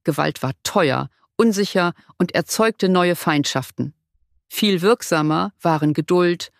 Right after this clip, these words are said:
Urkunden, Heiratspläne, Pfandlösungen, Ämterbesetzungen und sorgfältig gesetzte Abhängigkeiten.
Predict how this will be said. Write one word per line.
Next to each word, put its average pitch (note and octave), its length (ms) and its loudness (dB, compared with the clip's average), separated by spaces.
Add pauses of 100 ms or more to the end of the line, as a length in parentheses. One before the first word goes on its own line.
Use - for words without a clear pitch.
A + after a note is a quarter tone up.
(160)
Urkunden, F#3 680 0 (200)
Heiratspläne, E3 880 0 (280)
Pfandlösungen, F3+ 880 0 (280)
Ämterbesetzungen F3 1120 2 (300)
und G3 160 2
sorgfältig A3 680 0
gesetzte - 480 0
Abhängigkeiten. C#3 880 -2